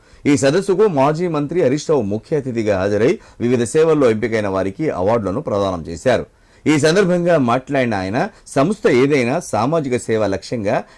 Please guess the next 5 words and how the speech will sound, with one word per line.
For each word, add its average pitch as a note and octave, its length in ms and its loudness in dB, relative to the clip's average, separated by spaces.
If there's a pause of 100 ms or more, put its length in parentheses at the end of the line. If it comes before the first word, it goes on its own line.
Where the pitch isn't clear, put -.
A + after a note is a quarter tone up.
నేడు A2+ 180 0
సిద్దిపేటలో C#3 520 -2
ఎన్నో A2+ 380 0
ఆర్గనైజేషన్లు G#2+ 680 -2
పనిచేస్తున్నాయని, G2+ 880 -4